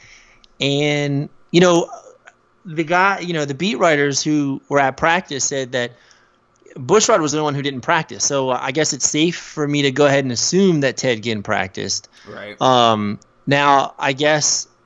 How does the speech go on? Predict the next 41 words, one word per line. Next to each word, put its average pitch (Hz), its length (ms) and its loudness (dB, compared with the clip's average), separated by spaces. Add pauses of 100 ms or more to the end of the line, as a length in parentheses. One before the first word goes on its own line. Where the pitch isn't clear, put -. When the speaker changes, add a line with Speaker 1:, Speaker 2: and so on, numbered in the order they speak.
(280)
Speaker 1:
the 147 120 -6
thing 160 260 -2
with 139 280 -4
Ted 147 540 2 (280)
is 127 800 0
since 147 280 2
he, 147 240 0 (680)
he 139 60 -2
hasn't, 127 500 2
re-, 139 260 -2
you 147 120 -2
know, 120 120 4
he's, 127 280 0
he's 147 160 0
been 127 120 6
rehabbing 135 520 2
and 120 120 -6
working 143 280 0
to 117 80 -6
get 110 160 -4
back, 123 300 0
but 117 100 -8
he 113 80 -4
hasn't, 120 440 -2 (580)
you 151 100 2
know, 143 40 4
he, 214 120 6
he 202 180 2
needs 226 200 4
to 208 60 -4
get 175 220 2
back 147 220 -2
up 143 100 -6
to 123 80 -10
game 139 300 -6
shape 131 340 -4
and 131 120 -14
be 120 160 -6
in 117 120 -6
game 127 260 -2
speed 113 600 -4